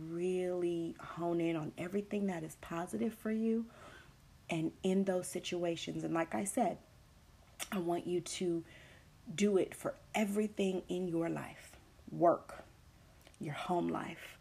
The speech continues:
uh, your family, your mate, your friends, heck, even the, the damn dog, cat, whatever. <laughs> Whenever you feel frustrated, whenever you have that frustration, I want you to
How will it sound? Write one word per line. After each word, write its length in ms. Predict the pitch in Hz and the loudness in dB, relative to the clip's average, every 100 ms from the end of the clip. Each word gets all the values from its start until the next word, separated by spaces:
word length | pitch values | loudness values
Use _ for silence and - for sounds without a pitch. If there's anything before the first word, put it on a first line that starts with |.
| - - - - - | -20 -20 -20 -18 -6
uh, 160 | 143 143 | -4 -2
your 180 | 143 147 | -2 -4
family, 680 | - 190 185 170 143 - 156 - - - | 2 4 4 2 0 -4 -8 -16 -20 -8
your 180 | 156 160 | 0 0
mate, 480 | 156 175 180 165 - - - - - | 2 0 2 0 -2 -14 -20 -20 -10
your 160 | 151 | -10
friends, 760 | 143 - 180 185 165 156 151 - - - - - | -10 -4 0 2 2 0 -4 -10 -14 -20 -20 -14
heck, 300 | - 233 - - | 2 2 2 2
even 440 | 254 311 285 190 | 6 8 6 6
the, 120 | 170 170 - - | 4 2 -2 2
the 120 | 214 | 4
damn 340 | 233 233 180 | 6 6 6
dog, 480 | 156 202 233 165 - | 4 6 6 6 0
cat, 340 | - 233 220 - | 4 6 6 2
whatever. 640 | 185 233 202 262 185 139 - - - | 4 6 6 6 6 4 0 -12 6
<laughs> 1120 | 339 277 - 339 262 - 320 - - - - | 8 8 10 10 10 6 4 4 -2 -12 -6
Whenever 640 | 185 185 - - 214 220 240 | 0 2 0 0 2 4 2
you 300 | 208 214 220 | 4 4 2
feel 460 | 220 233 220 214 | 0 -2 2 2
frustrated, 920 | 208 - 202 202 - - 160 156 - 156 | 0 -2 0 2 0 -2 0 0 -2 -2
whenever 460 | 151 - 202 208 | -4 0 0 2
you 220 | 214 208 | 2 2
have 300 | 190 185 175 | 0 -2 -2
that 220 | 185 175 - | 0 -2 0
frustration, 760 | 180 175 - 165 156 170 160 - - - - | -2 -2 -4 -4 -2 -2 -2 -4 -14 -10 -4
I 140 | 165 | -2
want 360 | 160 180 196 - | 2 2 2 -2
you 340 | 180 180 175 - | 0 0 -2 -6
to 400 | - 175 165 | 0 2 4